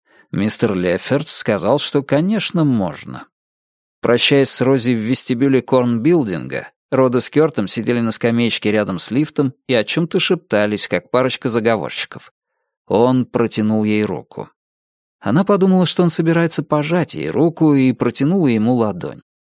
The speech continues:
Но он взял ее руку в обе свои, согнулся в легком поклоне и поцеловал ей руку. От этого странного жеста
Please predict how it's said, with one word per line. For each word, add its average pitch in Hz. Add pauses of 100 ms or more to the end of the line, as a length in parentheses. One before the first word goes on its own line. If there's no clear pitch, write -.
(480)
Но 113
он 117
взял 123
ее 123
руку 123
в 101
обе 113
свои, 101 (300)
согнулся 160
в 73
легком 104
поклоне 135 (140)
и 185
поцеловал 127
ей 101
руку. - (800)
От 95
этого 120
странного 120
жеста 120